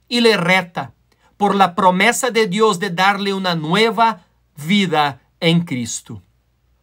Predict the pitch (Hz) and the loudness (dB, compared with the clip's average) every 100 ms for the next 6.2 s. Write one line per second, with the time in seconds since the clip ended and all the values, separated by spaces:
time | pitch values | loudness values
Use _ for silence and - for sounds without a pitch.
0 | _ _ _ _ - 175 190 196 185 151 | _ _ _ _ 0 2 2 0 -2 -4
1 | 160 185 - 180 131 - _ _ 120 139 | -4 -4 -4 -6 -8 -10 _ _ 0 4
2 | 160 156 113 107 _ _ _ - 170 202 | 4 2 -4 -16 _ _ _ -4 2 4
3 | 220 277 269 269 262 233 175 254 262 254 | 4 4 2 2 2 0 -2 -2 0 0
4 | - 214 196 - 196 180 190 226 233 196 | 0 -2 -2 -2 0 4 4 2 0 -6
5 | 208 202 175 170 - 175 175 233 226 156 | -4 -4 -4 -8 -10 -12 -8 -6 -2 -2
6 | - | -4